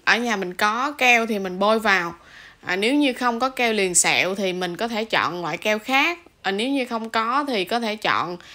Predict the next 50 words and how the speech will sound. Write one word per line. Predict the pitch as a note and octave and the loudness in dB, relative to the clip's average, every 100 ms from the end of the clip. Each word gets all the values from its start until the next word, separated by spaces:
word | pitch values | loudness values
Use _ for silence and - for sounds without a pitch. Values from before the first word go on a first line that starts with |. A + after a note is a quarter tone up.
| - - - | -20 -20 -4
à, | F3+ | -4
keo | F3+ G#3 | 2 2
dán | A3 B3+ | 4 2
ống | - C#4 | 0 0
nước | D4 D#4 | 0 0
cũng | G#3 A#3+ | -4 0
được. | G#3 E3 D#3+ - | 2 2 -2 -12
Hoặc | - F3+ - | -2 -2 -2
nếu | G#3 C#4+ | -2 -2
không | D4 A#3+ A3+ | 2 0 0
có | A#3 B3+ | -4 -2
nữa | C4+ F#3 A3 | -2 -2 -2
thì | |
mình | A3 F3+ | -2 -4
có | E3+ A3+ | -4 -4
thể | G#3 | -2
để | E3+ A3 | 0 -2
khô. | - A#3+ A#3 G#3+ - - - - - | 2 6 6 4 -8 -20 -20 -20 -12
À, | - F#3 | -2 0
để | F3+ G3 | 2 0
khô | A#3+ B3 A#3+ | 4 4 4
từ | A3+ G3+ F#3+ - | 4 2 2 0
sau | - B3+ B3 B3 | -2 4 4 4
khi | B3+ | 0
mà | A#3+ | -2
mình | G3 F#3 | -2 -4
cắt | - C#4 - | -2 -2 0
á, | D4+ D#4 | 2 2
thì | C4+ | 0
mình | G3+ F#3 | -4 -4
sẽ | A3 | -2
để | G#3+ - - | 0 0 2
cái | C#4 | -2
vết | D4 D4 | -2 0
cắt | C#4+ D4+ | -2 0
nó | D4 | -4
khô | - B3 A#3+ A#3 | -2 2 2 2
đến | C#4+ | -2
ngày | A#3 | -4
hôm | G#3+ A3 | -4 0
sau. | A#3 A3 A3 G#3+ - - - - | 4 4 4 -4 -12 -18 -18 -10
Thì | G#3 F#3+ F#3 | 0 2 2
cái, | G#3+ A#3+ C#4 D4 | 2 2 2 0
cái | C#4+ | -2
vết | D4 D4 | -2 -2
cắt | C4+ C#4+ | -2 -2
nó | D4 | -2
sẽ | C4+ A#3+ | -2 -4
khô | A#3+ A#3+ A3+ | -2 0 2
lại | E3+ - E3 | 0 -4 -8